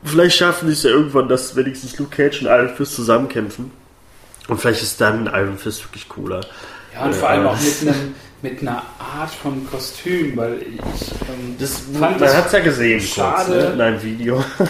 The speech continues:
Speaker 1: oder
Speaker 2: aber
Speaker 1: im
Speaker 2: ich fand es
Speaker 1: Flashback.
Speaker 2: schade, weil bei Iron Fist ist einfach, ja, so, der hat nun mal einen ikonischen Look, das ist halt eine
Speaker 1: Ja.
Speaker 2: Figur aus der dritten Reihe, das muss man so sagen.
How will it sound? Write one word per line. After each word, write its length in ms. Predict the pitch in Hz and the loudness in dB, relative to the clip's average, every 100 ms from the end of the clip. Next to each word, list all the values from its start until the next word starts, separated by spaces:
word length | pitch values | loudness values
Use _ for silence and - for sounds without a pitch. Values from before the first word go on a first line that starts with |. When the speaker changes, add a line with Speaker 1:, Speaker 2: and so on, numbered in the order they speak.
| 202 | 2
Speaker 1:
oder 100 | 139 | 4
Speaker 2:
aber 120 | 123 | 4
Speaker 1:
im 40 | 110 | 4
Speaker 2:
ich 100 | - | 4
fand 200 | 117 - | 2 2
es 60 | |
Speaker 1:
Flashback. 220 | 117 113 - | 0 -2 -4
Speaker 2:
schade, 340 | 143 139 170 143 | -2 0 0 0
weil 160 | 135 | 0
bei 180 | 135 135 | 0 -2
Iron 120 | 139 131 | -4 -6
Fist 320 | 156 160 - | -8 -10 -12
ist 120 | - | -10
einfach, 280 | 135 131 127 127 | -8 -8 -8 -6
ja, 260 | 123 131 - - - - | -6 -6 -12 -20 -20 -20
so, 460 | - 135 127 131 - - - - - | -8 -4 -2 -4 -10 -18 -20 -20 -16
der 120 | - - | -12 -10
hat 140 | 156 | -6
nun 120 | 185 | -2
mal 160 | 160 139 | 2 0
einen 100 | 131 | 0
ikonischen 440 | 131 156 147 143 | -2 -4 -2 -4
Look, 220 | 139 208 - | 0 -2 -2
das 180 | 131 | -8
ist 140 | 147 147 | -6 -4
halt 140 | 135 | -2
eine 80 | 110 | -2
Speaker 1:
Ja. 60 | 104 | -2
Speaker 2:
Figur 340 | 127 143 135 | -4 0 2
aus 140 | 127 131 | 2 -4
der 80 | |
dritten 320 | 131 127 117 110 | -6 -8 -8 -6
Reihe, 260 | 117 160 | -4 -4
das 160 | 151 - | -4 -10
muss 160 | 135 | -14
man 100 | 123 | -14
so 140 | 120 113 | -10 -8
sagen. 420 | 113 143 165 | -8 -8 -10